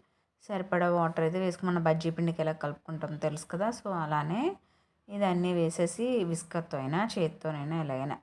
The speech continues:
మీకు ఈజీ, ఈజీ మెథడ్ని బట్టి కలిపేసుకోండి పిండిని.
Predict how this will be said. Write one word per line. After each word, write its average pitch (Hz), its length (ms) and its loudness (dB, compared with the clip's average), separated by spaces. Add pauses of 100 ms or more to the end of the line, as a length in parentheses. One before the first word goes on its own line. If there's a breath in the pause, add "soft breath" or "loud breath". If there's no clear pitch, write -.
(100)
మీకు 156 480 -4 (640)
ఈజీ, 156 480 -2 (140)
ఈజీ 165 440 -2 (140)
మెథడ్ని 151 440 -2
బట్టి 165 480 -6 (840)
కలిపేసుకోండి 165 840 -6
పిండిని. 170 600 -2